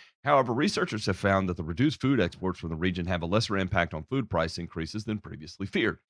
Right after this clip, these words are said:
A study led by University of Edinburgh indicates the primary driver of food insecurity in the coming decades will be the significant increase in energy and fertilizer prices. Until now, how Energi-, Ener-,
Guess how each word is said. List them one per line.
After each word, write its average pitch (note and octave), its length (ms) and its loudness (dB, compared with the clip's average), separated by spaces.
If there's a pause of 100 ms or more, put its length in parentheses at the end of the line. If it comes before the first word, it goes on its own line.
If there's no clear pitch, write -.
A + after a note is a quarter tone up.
(380)
A G#2+ 40 -10
study F3+ 220 4
led D#3 400 4
by G2+ 300 8
University A2 440 0
of - 140 -2
Edinburgh E2+ 440 0
indicates E2+ 400 -4
the E2 80 -8
primary A2 380 0
driver F2 400 0
of D2+ 80 -6
food F#2 200 0
insecurity E2 400 -6
in F2 60 -2
the F2 60 -4
coming F#2 280 -4
decades D#2 500 -6 (340)
will G#2+ 100 -4
be G#2+ 120 2
the G2 120 0
significant B2+ 640 -2
increase G#2+ 440 -2
in E2+ 160 -4
energy G#2+ 480 -2
and F2 120 -8 (100)
fertilizer D#2+ 580 -6 (420)
prices. - 440 -10 (400)
Until A2+ 260 4
now, C3+ 320 8
how B2 240 6
Energi-, C#3 400 0 (120)
Ener-, A#2+ 480 -6